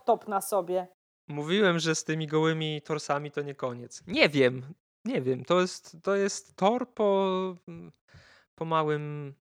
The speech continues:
Speaker 2: po dostosowaniu Thora klasycznego do lat dziewięćdziesiątych. No, tu, tu też jest dużo, dużo się dzieje bardzo.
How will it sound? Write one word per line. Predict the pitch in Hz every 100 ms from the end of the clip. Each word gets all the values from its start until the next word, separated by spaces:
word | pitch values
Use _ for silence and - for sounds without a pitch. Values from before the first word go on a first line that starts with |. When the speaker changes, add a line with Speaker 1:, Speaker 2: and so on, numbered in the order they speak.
| 156 165
Speaker 2:
po | 180
dostosowaniu | 220 247 233 220 180 208 220 196
Thora | - 185 196 185
klasycznego | - 165 151 - 165 165 156
do | 143
lat | 143
dziewięćdziesiątych. | 143 135 139 135 135 135 113 123
No, | 135 127
tu, | - 139 - _ - _
tu | _
też | 208 220
jest | 190
dużo, | 156 180 156 147 143
dużo | 165 175
się | 160 143
dzieje | 135 143 135
bardzo. | 131 127 127 127 123